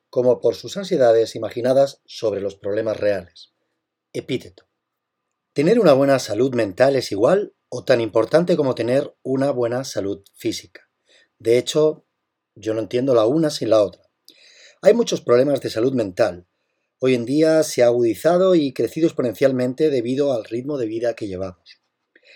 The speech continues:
Trastornos como la adicción, la depresión, el autismo, trastornos de salud mental como el T D A H, esquizofrenia, bipolaridad, trastornos afectivos emocionales y trastornos de alimentación.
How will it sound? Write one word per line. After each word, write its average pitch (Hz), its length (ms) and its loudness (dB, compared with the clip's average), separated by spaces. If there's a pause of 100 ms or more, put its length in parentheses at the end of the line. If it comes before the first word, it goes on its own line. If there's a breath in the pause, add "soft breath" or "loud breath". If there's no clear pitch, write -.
(120)
Trastornos 156 640 0
como 107 320 -4
la 98 120 -6
adicción, 156 760 -2 (260)
la 117 120 -18
depresión, 156 800 -6 (540)
el 110 140 -14
autismo, 120 720 -6 (260)
trastornos 147 600 -2
de 120 80 -10
salud 123 280 -4
mental 113 520 -4
como 107 240 -6
el 95 140 -12
T 135 160 -4
D 120 140 -2
A 98 180 -10
H, 127 380 -12 (840 soft breath)
esquizofrenia, 135 880 0 (160)
bipolaridad, 127 880 -2 (180)
trastornos 135 540 -2
afectivos 131 420 -4
emocionales 123 760 -2 (320)
y 156 120 -8
trastornos 120 720 -2
de 113 200 -8
alimentación. 104 720 -10